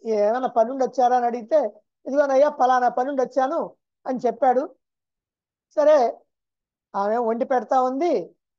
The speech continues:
ఈయనేమో తిని అట్లట్లా బజారుకు పోయి తిరిగి వచ్చి, "ఇవాళ పని కాలేదని" అంటున్నాడు, ఏదో తిరుగుతా ఉన్నాడు. సరే, ఒక రోజు చూశారు, రెండు రోజులు చూశారు, వారం చూశారు,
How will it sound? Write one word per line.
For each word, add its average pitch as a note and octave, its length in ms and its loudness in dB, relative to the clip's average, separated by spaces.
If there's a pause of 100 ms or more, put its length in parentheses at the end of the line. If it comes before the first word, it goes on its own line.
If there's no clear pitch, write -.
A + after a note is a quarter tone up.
(140)
ఈయనేమో C#4 380 0
తిని C#4+ 480 -4 (440)
అట్లట్లా B3+ 360 -2
బజారుకు A#3+ 420 0
పోయి C4 120 2
తిరిగి B3 260 -6
వచ్చి, A#3+ 500 -4 (500)
"ఇవాళ A#3 220 2
పని A#3 260 -2
కాలేదని" A#3+ 400 2
అంటున్నాడు, A#3 520 -4 (500)
ఏదో D4 140 0
తిరుగుతా A#3 420 -4
ఉన్నాడు. E3 320 -8 (1400)
సరే, C#4 180 2
ఒక A3+ 340 0
రోజు B3+ 240 2
చూశారు, C4 520 -2
రెండు A#3 260 -4
రోజులు C4+ 240 0
చూశారు, B3+ 420 -4 (260)
వారం C4 440 2
చూశారు, C#4 460 -2